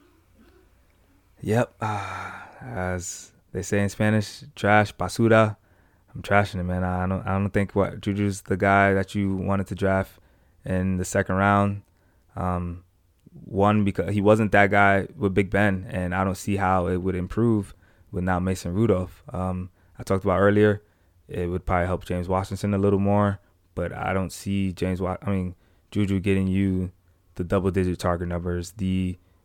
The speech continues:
uh, hundred yards receptions, uh, or a touchdown like he used to do. Um, I remember he had a long streak of a hundred and ten reception, uh, receiving yards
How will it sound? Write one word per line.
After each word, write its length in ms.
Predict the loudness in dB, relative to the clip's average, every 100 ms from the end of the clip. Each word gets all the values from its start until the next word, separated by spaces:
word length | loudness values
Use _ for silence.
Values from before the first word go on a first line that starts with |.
| _
uh, 240 | -10 -8 -6
hundred 320 | -4 -2 0
yards 220 | 2 2 0
receptions, 760 | -2 -2 -2 -8 -8 -8 -10 -4
uh, 200 | -4 -2
or 220 | 0 -2
a 40 |
touchdown 460 | 0 -4 -2 -6 -4
like 140 | -4
he 60 | -2
used 340 | 0 0 -2
to 80 | -6
do. 240 | -4 -4 -4 _ _ _ _
Um, 340 | -8 -6 -8 -12 -6
I 60 | -2
remember 240 | 0 2
he 80 | 4
had 120 | 4
a 80 | 4
long 240 | 4 2
streak 340 | 0 -2 -2 -2
of 280 | -8 -8 -10
a 100 | -4
hundred 280 | -2 0 0
and 100 | 0
ten 200 | 0 0
reception, 420 | 0 0 -2 -4
uh, 180 | -4 -4 -4
receiving 400 | -4 -2 -2 0
yards 320 | 2 0 -2